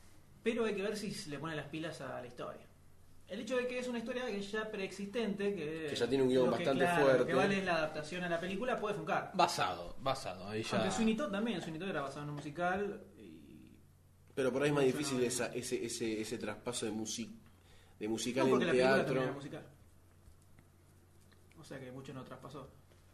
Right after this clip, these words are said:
Speaker 1: Pero no, para mí no funcionó muy bien. Ah, conozco mucha gente a la que le encantó Sweeney Todd.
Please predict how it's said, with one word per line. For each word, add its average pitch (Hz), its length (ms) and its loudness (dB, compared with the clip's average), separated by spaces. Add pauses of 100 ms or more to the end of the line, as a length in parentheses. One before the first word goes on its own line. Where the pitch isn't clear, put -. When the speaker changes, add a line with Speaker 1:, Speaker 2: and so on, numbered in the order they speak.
(540)
Speaker 1:
Pero 160 260 -4
no, 135 560 -6
para 131 160 -6
mí 160 120 -4
no 180 100 -2
funcionó 147 300 -6
muy 151 100 -4
bien. 127 100 -8
Ah, 120 160 -6
conozco 131 260 -10
mucha 139 200 -12
gente 135 180 -10
a 127 40 -10
la 123 80 -8
que 123 60 -12
le 123 40 -10
encantó 123 340 -10
Sweeney 123 220 -12
Todd. 123 200 -10